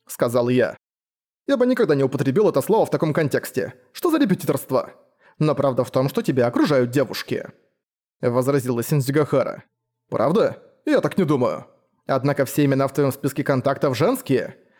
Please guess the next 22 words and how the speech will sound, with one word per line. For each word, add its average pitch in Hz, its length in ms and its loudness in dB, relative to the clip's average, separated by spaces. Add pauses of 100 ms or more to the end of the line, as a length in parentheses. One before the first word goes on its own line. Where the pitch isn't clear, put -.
(220)
Не 123 180 0
лезь 180 180 2
в - 40 -14
чужие 139 240 0
телефоны 156 420 2
без 180 140 2
разрешения". 156 840 0 (560)
Если 254 220 0
подумать, 208 380 0
Камбару 247 340 2
говорила 151 380 2
что-то - 220 -2
похожее. 123 680 -2 (560)
Может 127 400 0
ли 127 80 4
это 123 120 0
быть 139 140 0
сговором? 135 600 -2 (200)
Это 139 220 0
было 135 220 2
слишком 151 340 0
печально. 110 580 -2